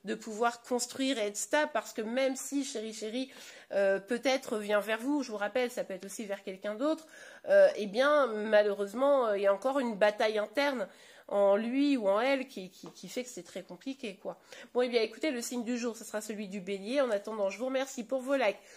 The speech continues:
pour vos commentaires et pour vos abonnements pour être informé tous les jours de vos énergies sentimentales,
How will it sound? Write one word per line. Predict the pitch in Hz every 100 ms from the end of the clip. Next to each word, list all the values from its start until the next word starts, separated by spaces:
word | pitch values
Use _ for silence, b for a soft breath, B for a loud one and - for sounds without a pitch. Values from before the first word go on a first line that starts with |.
| B -
pour | 330 294
vos | 311
commentaires | 311 285 277 277 254 220 -
et | 285
pour | 285 254
vos | 240
abonnements | 214 190 170 185
pour | 196 185
être | 185
informé | 185 190 185 175
tous | -
les | 240 196
jours | 175 165
de |
vos | 160 175
énergies | 262 294 285 285
sentimentales, | 294 311 311 302 302 311